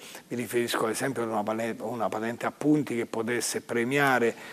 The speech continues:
quelle aziende, diciamo, più virtuose da questo punto di vista, che investono di più nella sicurezza, e dall'altro lato invece, eh, scoraggiare le altre aziende, perché magari potremmo mettere,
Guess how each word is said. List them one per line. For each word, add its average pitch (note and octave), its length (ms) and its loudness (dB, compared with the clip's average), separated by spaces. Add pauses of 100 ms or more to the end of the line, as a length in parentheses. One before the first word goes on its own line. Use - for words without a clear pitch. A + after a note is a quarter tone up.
quelle B2 300 0
aziende, B2 720 2
diciamo, A#2 380 0
più A2+ 200 -2
virtuose A#2 580 2
da A2+ 120 0
questo A#2+ 260 -2
punto A#2 240 -2
di A#2+ 100 2
vista, C#3 280 4
che G2+ 80 -2
investono A#2 640 -4
di A2+ 100 -4
più D3 260 2 (360)
nella A#2 240 0
sicurezza, C3+ 760 8 (260)
e A#2+ 100 -6
dall'altro B2 440 4
lato D3 300 10
invece, B2+ 520 4 (280)
eh, A#2 100 -8
scoraggiare B2+ 720 4
le A#2 100 4
altre G#2 220 0
aziende, G#2+ 480 6
perché F#2 220 -4
magari A#2 300 2
potremmo A#2 380 -2
mettere, A#2 480 -2